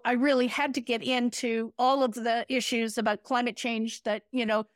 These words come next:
you and I have both been investigating for years now, um, in order to tr-, really try and understand what was happening, um, to, uh, the bears i-, during polar bear evolution.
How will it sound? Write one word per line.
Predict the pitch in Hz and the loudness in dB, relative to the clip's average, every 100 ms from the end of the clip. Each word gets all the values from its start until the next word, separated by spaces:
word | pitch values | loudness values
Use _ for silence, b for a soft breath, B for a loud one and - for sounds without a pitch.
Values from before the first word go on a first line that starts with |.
| _ | _
you | 269 285 | 0 2
and | 262 | 4
I | 233 240 | 2 0
have | 233 208 | -2 0
both | 254 254 - | 2 2 0
been | 240 226 | -2 0
investigating | 220 226 - 240 208 208 214 214 | 2 0 0 -4 -2 0 0 -2
for | - 233 220 | -2 -2 2
years | 226 269 294 247 | 4 2 2 0
now, | 196 160 208 - _ _ _ - | -2 -2 -8 -14 _ _ _ -4
um, | 226 233 240 - | 0 2 0 0
in | 254 247 | 0 2
order | 277 285 277 | 4 4 4
to | - 262 | 2 0
tr-, | - 269 | 0 0
really | 247 233 | 2 0
try | - 240 | 0 0
and | 240 | 0
understand | 220 220 214 - 226 220 214 214 | -2 -2 -6 -4 -2 0 0 0
what | 226 226 | 0 0
was | 233 - | 0 -2
happening, | 233 226 214 214 208 208 b b b - | -2 -2 -2 -4 -4 -6 b b b -8
um, | 220 208 202 208 190 _ _ | 0 2 4 2 -2 _ _
to, | - 233 220 214 208 _ _ _ - | -2 2 2 2 -2 _ _ _ -4
uh, | 233 214 | 0 0
the | 214 220 | 0 0
bears | 214 208 214 - - _ - | 2 2 0 -4 -10 _ -18
i-, | - | -14
during | 220 214 208 | -4 0 0
polar | 202 226 208 | 0 -2 0
bear | 202 | 0
evolution. | 202 196 208 214 - | 0 0 0 0 -4